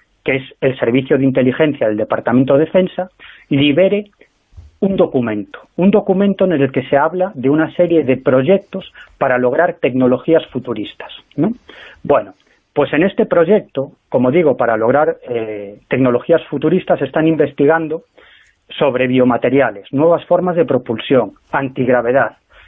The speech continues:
el manejo del tejido espaciotemporal como forma de propulsión, la creación de agujeros de gusano para viajar en el tiempo, es decir,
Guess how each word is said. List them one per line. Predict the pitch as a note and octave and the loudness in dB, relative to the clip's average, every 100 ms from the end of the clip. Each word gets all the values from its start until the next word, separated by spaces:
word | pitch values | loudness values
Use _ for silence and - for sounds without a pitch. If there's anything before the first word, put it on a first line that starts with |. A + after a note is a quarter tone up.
| - F3 | -8 -2
el | E3 D#3 | -2 -2
manejo | D#3 D3+ G3+ - A#3+ B3+ _ _ | -2 0 0 -2 -6 -6 _ _
del | C3+ D3 C3+ | -4 -2 -2
tejido | C#3+ C3 G3 G3 F#3 | -4 -2 -2 0 0
espaciotemporal | - D#3+ C#3+ C#3 C3 C3 C3 C#3+ F#3+ A#3 | -2 -6 -4 -4 -2 0 2 2 0 -2
como | - C3 B2 | -4 -2 0
forma | E3+ F3+ F#3+ | 0 2 0
de | E3 | 0
propulsión, | - B2 A#2+ - D3 A#2 G2+ _ - - | -2 -4 -4 0 2 0 -2 _ -20 -4
la | D3+ D3 - | 0 0 -2
creación | D#3 D3 - G3 | -2 -2 0 2
de | G#3 | 2
agujeros | F3 - F#3 E3+ | 0 -2 -2 0
de | D#3+ | 0
gusano | C#3 C3+ F#3 F#3+ | 2 2 0 0
para | E3 C3+ | 0 0
viajar | B2+ B2+ E3+ | 0 -2 0
en | E3+ | 0
el | C#3 A#2+ | 0 0
tiempo, | D3 A#2+ B2 | 0 0 0
es | |
decir, | C#3+ D#3 C#3 | 0 2 0